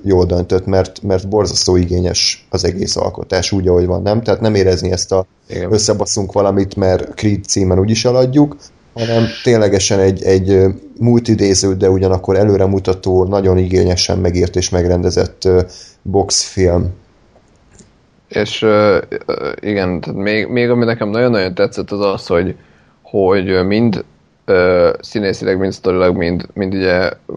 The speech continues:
Speaker 2: külsőségileg nagyon természetes, és nagyon, nagyon életszerű volt az egész.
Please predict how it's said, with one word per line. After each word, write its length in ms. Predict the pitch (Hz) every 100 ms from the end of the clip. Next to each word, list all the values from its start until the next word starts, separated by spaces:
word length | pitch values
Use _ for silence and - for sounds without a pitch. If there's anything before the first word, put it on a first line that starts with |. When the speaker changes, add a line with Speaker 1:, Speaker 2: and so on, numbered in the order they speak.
| -
Speaker 2:
külsőségileg 720 | - 110 107 92 - 92 95 101
nagyon 240 | 107 90
természetes, 640 | 87 87 85 78 - 87 92
és 120 | -
nagyon, 360 | 104 85 78 -
nagyon 200 | 104 82
életszerű 480 | 80 71 - - 90
volt 260 | 82 76
az 120 | 85
egész. 400 | 87 90 107 120